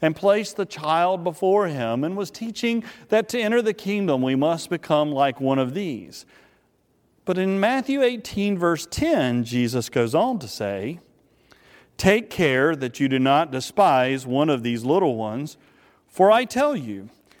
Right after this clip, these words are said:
in heaven, their angels continually see the face of my Father in heaven." The thought that we have angels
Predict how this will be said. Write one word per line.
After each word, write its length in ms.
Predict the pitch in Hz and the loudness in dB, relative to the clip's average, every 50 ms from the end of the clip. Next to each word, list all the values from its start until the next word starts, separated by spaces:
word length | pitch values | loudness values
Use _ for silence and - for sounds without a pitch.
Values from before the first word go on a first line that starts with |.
| _ _ _ _ | _ _ _ _
in 220 | - 135 175 226 | 0 0 2 2
heaven, 640 | 214 180 190 240 247 208 151 135 127 127 139 143 151 - - _ _ _ _ _ _ _ - | 0 0 2 4 4 4 2 0 -4 -4 -4 -8 -10 -12 -16 _ _ _ _ _ _ _ -10
their 480 | 120 110 110 131 147 185 220 226 226 196 | -10 -4 0 2 2 4 2 2 0 -2
angels 920 | 202 196 208 208 196 151 120 110 104 98 101 104 107 113 - - - - _ _ _ _ _ | -4 -2 -2 -2 -2 -2 -4 -6 -6 -6 -8 -8 -10 -10 -12 -16 -16 -20 _ _ _ _ _
continually 800 | - - 127 113 - - 170 175 190 208 220 220 220 220 220 214 | -2 -2 -2 -2 -2 -2 -2 0 0 0 0 0 0 -2 -2 -4
see 400 | 196 - - 180 143 135 139 147 | -6 -2 0 2 2 4 4 2
the 180 | 139 139 139 | 2 0 -4
face 480 | 135 - - 127 123 127 139 139 - - | -4 -2 0 0 2 2 0 -2 -4 -4
of 140 | 135 120 123 | -4 -4 -2
my 240 | 131 127 131 143 139 | -2 -4 -4 -4 -6
Father 720 | - - 226 233 233 196 143 110 104 101 95 92 90 - _ _ _ _ _ _ _ _ _ _ _ | -6 -4 -2 0 0 0 -2 -4 -6 -10 -12 -14 -18 -20 _ _ _ _ _ _ _ _ _ _ _
in 140 | - 117 104 | -6 -6 -6
heaven." 460 | 98 107 98 95 95 95 95 98 - - _ _ _ _ _ _ _ _ _ _ _ _ _ _ _ _ _ _ _ _ _ _ _ _ _ | -6 -8 -10 -10 -12 -16 -18 -20 -20 -20 _ _ _ _ _ _ _ _ _ _ _ _ _ _ _ _ _ _ _ _ _ _ _ _ _
The 160 | - 233 226 | 4 4 4
thought 540 | 226 226 - 240 240 247 226 180 151 131 110 | 4 2 0 2 4 4 4 4 2 0 -2
that 320 | - 143 135 143 165 185 175 | -2 -2 -2 -2 -2 -6 -6
we 180 | 196 247 220 | -6 -6 -6
have 260 | 196 180 202 208 202 | -6 -6 -6 -6 -4
angels 720 | 202 220 254 269 285 269 190 160 143 139 139 135 131 - | -4 -4 -2 -2 -2 -2 -2 0 0 2 2 0 -2 -6